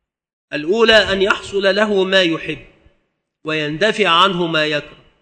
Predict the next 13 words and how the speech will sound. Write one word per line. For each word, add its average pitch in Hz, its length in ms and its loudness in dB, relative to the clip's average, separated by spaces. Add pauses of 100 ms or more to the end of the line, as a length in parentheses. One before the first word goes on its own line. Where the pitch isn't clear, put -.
(400)
والثانية 180 920 0
أن 151 120 -8
يحصل 190 460 -4
للعبد 185 800 -6 (240)
المكروه 160 720 -4 (720)
أو 214 280 -4
يفقد 185 480 0
المحبوب 160 640 -4 (1080)
فيحدث 190 640 2
له 190 580 0
هما 185 440 0
وحزنا 175 640 -2
وقلقا، 147 680 -4